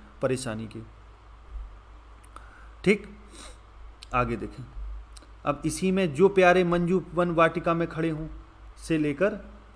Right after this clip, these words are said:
आँखों को हो बिरह विधुरा पारी में बोरती है, इसके अंतर्गत ये क्वेश्चन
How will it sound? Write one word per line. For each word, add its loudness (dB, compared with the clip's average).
आँखों 2
को -2
हो 0
बिरह 0
विधुरा 0
पारी 4
में -2
बोरती -6
है, -10
इसके -6
अंतर्गत -4
ये -4
क्वेश्चन -8